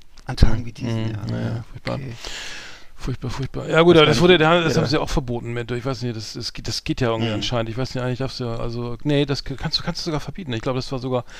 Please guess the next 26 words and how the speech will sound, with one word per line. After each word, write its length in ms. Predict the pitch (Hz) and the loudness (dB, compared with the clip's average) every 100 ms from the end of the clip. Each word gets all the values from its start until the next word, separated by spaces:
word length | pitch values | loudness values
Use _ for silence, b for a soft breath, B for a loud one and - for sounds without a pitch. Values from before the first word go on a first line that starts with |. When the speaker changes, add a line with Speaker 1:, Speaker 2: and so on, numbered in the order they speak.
| B | B
Speaker 1:
Ist 140 | 180 175 | 0 2
das 80 | |
Speaker 2:
betraf 240 | 156 160 165 | 4 4 6
Speaker 1:
so? 60 | |
Speaker 2:
ja 60 | 185 | 4
auch 40 | |
bei, 160 | 151 156 | 6 4
bei, 320 | 135 143 139 | 4 4 4
bei, 240 | 123 131 127 | 4 0 2
bei, 360 | 123 120 117 120 | 2 0 -2 -2
ähm, 300 | 117 113 113 | -4 -4 -4
Donald 260 | 120 117 113 | -2 -2 -2
Trump 260 | 123 120 | -4 -4
waren 80 | 120 | -4
ja 80 | 110 | -4
auch 100 | 113 | -6
einige 380 | 113 113 110 110 | -8 -8 -8 -10
Künstler, 380 | - 117 117 113 | -6 -4 -2 -4
die 100 | 113 | -4
Speaker 1:
Mhm. 60 | |
Speaker 2:
sofort 240 | 110 117 - | -4 -6 -8
gesagt 280 | - 110 | -8 -6
haben, 160 | 123 120 | -4 -4
sofort 480 | 120 - 120 117 - | -6 -6 -6 -6 -8
der 220 | 113 110 | -6 -4
Song, 360 | - 123 113 | -4 -4 -4